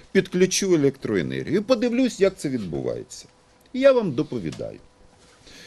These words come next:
От я взяв однокімнатну квартиру свою на першому поверсі і вирішив перевести її з житлового фонду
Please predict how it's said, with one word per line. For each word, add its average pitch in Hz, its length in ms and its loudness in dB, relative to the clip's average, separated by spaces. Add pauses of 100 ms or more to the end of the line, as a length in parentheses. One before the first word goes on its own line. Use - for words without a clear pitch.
(580)
От 311 180 -8 (760)
я 180 160 -2
взяв 120 320 -2
однокімнатну 117 600 -6
квартиру 87 540 -8
свою 78 440 -12
на 113 120 -8
першому - 460 -10 (120)
поверсі 120 520 -8 (760)
і 220 80 -6
вирішив 220 420 -6
перевести 156 600 -6
її 120 540 -8
з 92 60 -10
житлового 185 560 -6 (120)
фонду 123 460 -8